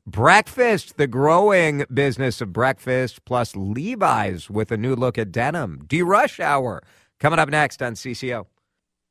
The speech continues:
Time for the D Rush Hour news headlines here on this leap day, February twenty-ninth. You know, my brother works in I T, and sometimes in his time,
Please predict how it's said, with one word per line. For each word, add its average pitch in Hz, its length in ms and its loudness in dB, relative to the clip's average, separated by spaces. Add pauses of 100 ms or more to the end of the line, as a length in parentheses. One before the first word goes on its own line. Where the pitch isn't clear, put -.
(880)
Time 214 220 4
for 185 100 -4
the 226 200 4
D 220 320 4
Rush 214 680 6
Hour 180 800 4
news 131 360 -2
headlines 135 600 2
here 180 480 2
on 139 260 4
this 123 280 -2
leap 110 320 -6
day, 71 300 -6
February 90 600 -4
twenty-ninth. 92 1200 -8
You 117 60 -6
know, 151 100 0
my 143 180 2
brother 135 440 0
works 104 380 -4
in 82 100 -4
I 82 220 -4
T, 98 540 -4 (680)
and 190 180 2
sometimes 147 1080 2
in 156 180 0
his 151 380 2
time, 80 680 -4